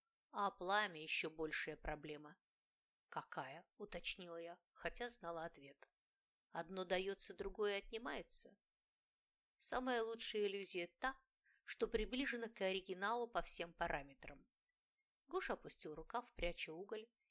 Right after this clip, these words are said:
и взялся за следующий мандарин. «И сначала ими гордишься,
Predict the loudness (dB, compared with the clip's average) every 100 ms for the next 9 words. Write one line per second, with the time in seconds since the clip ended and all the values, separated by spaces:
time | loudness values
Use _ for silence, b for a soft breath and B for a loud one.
0 | _ 0 4 4 4 2 2 2 0 -2
1 | -2 0 0 -6 -8 -6 -6 -8 -16 _
2 | _ _ _ _ _ _ 0 2 2 4
3 | 4 4 0 2 4 4 0 -2 0 0
4 | -4